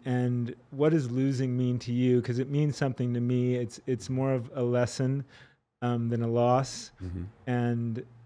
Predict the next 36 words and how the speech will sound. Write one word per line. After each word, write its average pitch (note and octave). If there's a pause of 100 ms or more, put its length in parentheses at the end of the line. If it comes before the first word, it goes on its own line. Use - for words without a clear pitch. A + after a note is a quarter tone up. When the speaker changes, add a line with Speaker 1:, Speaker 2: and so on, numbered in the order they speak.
(120)
Speaker 1:
and A#2+
so A#2+ (160)
what, D3+
what D3
do D3
you C#3
think A#2+
about A2+
losing A#2+
and A2+
Speaker 2:
Well, A2+
Speaker 1:
how G#2
do G#2+
you G#2+
Speaker 2:
well, G#2+
Speaker 1:
teach? - (280)
Speaker 2:
well, A#2
we A2+
learn A#2
more A2
by F#2
the F2
losses F#2
than F2
we E2
do F2
the E2+
wins. A2+
Speaker 1:
Mm. A2
Speaker 2:
We -
hope F2+ (140)
we D#2
learn F2+
things F#2
from F#2+
it. A#2